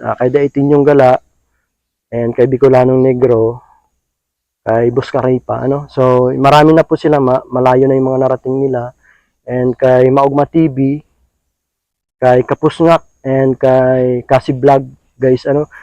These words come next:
Yan po yung mga idol po natin, yung mga idol ni Oragon Vibes na lagi po nating pinapanood sa mga, yan po yung mga ano natin, kumbaga, mga idolo po ni Oragon Vibes na pinapanood po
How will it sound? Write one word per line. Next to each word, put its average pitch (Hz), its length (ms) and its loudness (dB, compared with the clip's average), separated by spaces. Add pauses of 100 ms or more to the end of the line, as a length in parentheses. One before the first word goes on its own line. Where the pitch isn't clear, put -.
(180)
Yan 151 160 -2
po 175 80 6
yung 180 160 6
mga 170 240 4
idol 175 160 4
po 165 160 2
natin, 165 400 4
yung 147 160 2
mga 143 240 0
idol 139 160 0
ni 147 80 -2
Oragon 135 400 0
Vibes 123 320 -4
na 117 400 -6 (720)
lagi 127 240 -2
po - 160 -2
nating 135 320 -2
pinapanood 131 800 -2 (320)
sa - 80 -14
mga, 120 560 -2
yan 139 80 -2
po 170 80 0
yung 165 160 4
mga 151 560 4
ano 143 80 0
natin, 135 480 0 (560)
kumbaga, 131 400 2 (1700)
mga 123 320 -2
idolo 139 400 2
po 127 240 0
ni 123 400 0
Oragon 117 480 0
Vibes 113 240 -6
na 110 80 -8
pinapanood 110 640 -8
po 117 80 -6